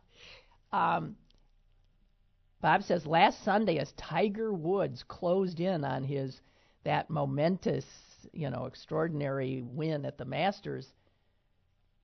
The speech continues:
it happened again." Wow.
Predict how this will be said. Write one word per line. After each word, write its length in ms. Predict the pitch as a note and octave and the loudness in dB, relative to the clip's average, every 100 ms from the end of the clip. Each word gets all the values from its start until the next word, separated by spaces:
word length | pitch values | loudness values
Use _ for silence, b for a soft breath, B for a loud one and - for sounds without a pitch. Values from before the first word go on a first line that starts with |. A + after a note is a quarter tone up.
| _ _ _ _ | _ _ _ _
it 140 | G3 F#3+ | -2 -2
happened 540 | - F3+ F#3 A3 G3 | -2 -4 -4 -4 -4
again." 720 | F#3+ F3+ F3 F3 D#3+ D#3 C#3+ - - | -6 -8 -10 -8 -6 -8 -10 -14 -14
Wow. 380 | C3+ B2+ A#2+ | -10 -8 -8